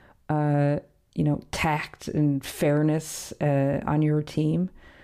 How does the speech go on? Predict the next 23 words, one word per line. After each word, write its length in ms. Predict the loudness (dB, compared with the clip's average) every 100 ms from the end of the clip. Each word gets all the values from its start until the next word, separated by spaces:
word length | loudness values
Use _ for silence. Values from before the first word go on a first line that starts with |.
| -20 -20 -20 _
Um, 500 | -2 0 2 0 -2 -4
it 140 | 0 2
is 140 | 2
very, 340 | 0 2 2 2
very 400 | 2 4 2 2
unkind, 640 | 0 0 0 0 2 0 0 0 2
wildly 680 | 2 2 2 0 0 0
unkind, 840 | 0 0 0 0 0 0 0 -2 -4 -6
and 480 | 0 2 2 -2 -8 -4
I 200 | 0 0
would 200 | 0 -4
say, 460 | -2 0 2 0 0 0 2 0 -2
uh, 40 |
creating 340 | 0 2 2 0
a 60 |
ticking 320 | -2 -4 -4
time 260 | -2 0 0
bomb 300 | 0 -2 -6 -10 -20 -20 _ -2
to 600 | 2 4 4 2 -2 -6 _ _
ignore 800 | -2 4 4 6 4 2 2 0 -6 _ 0
or 240 | 2 4
even 360 | 4 2 2 0 -4
promote, 560 | 0 2 2 2 -2